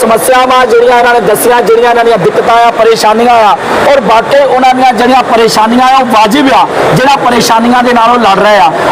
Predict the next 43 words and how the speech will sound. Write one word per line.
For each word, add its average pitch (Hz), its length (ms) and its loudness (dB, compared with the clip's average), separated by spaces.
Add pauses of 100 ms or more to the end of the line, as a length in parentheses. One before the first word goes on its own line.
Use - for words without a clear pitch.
ਔਰ 254 120 0
ਅਸੀਂ 247 180 -2 (100)
ਭਰੋਸਾ 233 320 0
ਵੀ 277 80 -2
ਦਿਵਾਇਆ 240 400 2 (240)
ਮਸੀਹ 254 320 0
ਆਗੂਆਂ 233 420 0
ਨੂੰ 277 180 0 (240)
ਵੀ 240 100 2 (140)
ਅਸੀਂ 277 240 -2
ਤੁਹਾਨੂੰ 233 500 0
ਜਿਹੜੀ 226 200 0
ਸਾਡੀ 220 280 0
ਨੈਸ਼ਨਲ 220 400 0
ਲੋਕ 226 160 0
ਸੇਵਾ 226 260 0 (100)
ਪਾਰਟੀ 254 440 0 (280)
ਤੁਹਾਡੇ 214 280 0
ਨਾਲ 233 260 0
ਖੜੀ 269 280 0
ਆ 269 120 2 (440)
ਔਰ - 60 0
ਤੁਹਾਡੇ 233 360 -2 (120)
ਲਈ 254 180 0 (140)
ਹਾਂ 226 180 2
ਦਾ 262 100 2
ਨਾਰਾ 233 340 0
ਵੀ 285 100 0
ਮਾਰਾਂਗੇ 269 480 0
ਔਰ 269 400 -2
ਤੁਹਾਡੇ 254 340 -2 (100)
ਜਿਹੜੇ, 277 360 0 (440)
ਜਿਹੜੇ 254 180 0
ਤੁਹਾਡੇ 247 320 0 (300)
ਜ-, 214 260 0
ਜਿਹੜੇ 233 200 2
ਲੀਡਰ 226 420 0
ਸਾਹਿਬਾਨ 247 480 0
ਆ, 247 240 2 (260)
ਜਿਹੜੇ - 160 2
ਤੁਹਾਡੇ 233 320 0
ਅੱਗੇ 220 240 0
ਵਧੂ 262 180 0